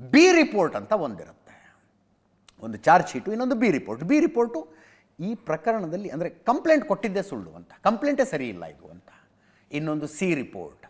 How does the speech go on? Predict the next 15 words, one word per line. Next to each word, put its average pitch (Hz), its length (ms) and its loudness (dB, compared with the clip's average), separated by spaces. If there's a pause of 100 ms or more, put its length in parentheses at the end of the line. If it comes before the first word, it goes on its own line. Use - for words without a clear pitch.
ಕಂಪ್ಲೇಂಟ್ 190 440 -6
ಕರೆಕ್ಟ್ 156 340 -8
ಇದೆ, 123 160 -6
ಘಟನೆ 110 320 -10
ನಡೆದಿದೆ, 175 800 -8 (280)
but 175 180 0
ನಾವು 117 140 -6
ಎಷ್ಟೇ 277 340 4
ಪ್ರಯತ್ನ 180 460 0
ಪಟ್ಟರೂ 117 380 -10
ಆರೋಪಿ 113 500 -2
ಸಿಕ್ಕಿಲ್ಲ, 92 480 -12 (680)
ಅದು 160 140 -6
ಕ್ಲೋಸರ್ 127 500 -6
ರಿಪೋರ್ಟ್. 85 460 -16